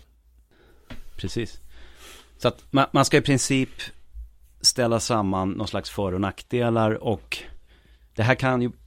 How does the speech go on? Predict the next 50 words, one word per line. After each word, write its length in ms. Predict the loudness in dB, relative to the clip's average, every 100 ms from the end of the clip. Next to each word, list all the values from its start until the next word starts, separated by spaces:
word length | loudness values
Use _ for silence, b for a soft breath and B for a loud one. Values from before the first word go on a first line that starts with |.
| -20 -20 -20 -10
jag, 140 | -10 0
jag 180 | 2 4
menar 220 | 4 0
ju 60 |
på 160 | -2 -4
att 120 | -4
det 60 | -2
här 100 | -2
kan 320 | -2 -4 -6
bara 160 | -6 -4
sluta 340 | -4 -4 -4
på 100 | -4
ett 140 | -6 -8
sätt 440 | -10 -12 -16 -20 _ _ _ _ -10
på 120 | -4
längre 380 | 0 0 0 -6
sikt, 520 | -8 -10 -18 -20 -12
och 120 | -4
det 180 | 0 0
är 40 |
att 280 | -2 -6 -12 -10
det 80 |
här 160 | -6 -8
systemet 440 | -10 -10 -8 -6
vi 60 | -6
har 140 | -4
nu, 300 | -2 -2 -4 -8
att 400 | -12 -14 -20 -12
det 120 | -10
byts 320 | -8 -10 -6
ut, 280 | -8 -8 -16
va? 80 | -20 -20 -14 -10
Därför 200 | -6 -8
att 120 | -10 b b b b b b b -20 _ _ _ _
tack 280 | -6 -6 -2
och 60 | -2
lov 140 | -2
så 160 | -4 -6
finns 340 | -2 -2 -2
det 60 | -4
ju 40 |
en 80 | -2
verklighet 640 | -2 -4 -6 -4 -4 -6
där, 300 | -12 -12 -14 -18 -20 -20 _
eh, 140 | -14 -12 -12 -18 -20 -18
att, 240 | -18 -18 -18
att 80 | -10
förhålla 360 | -4 -2 -2
sig 120 | -4 -10
till, 220 | -16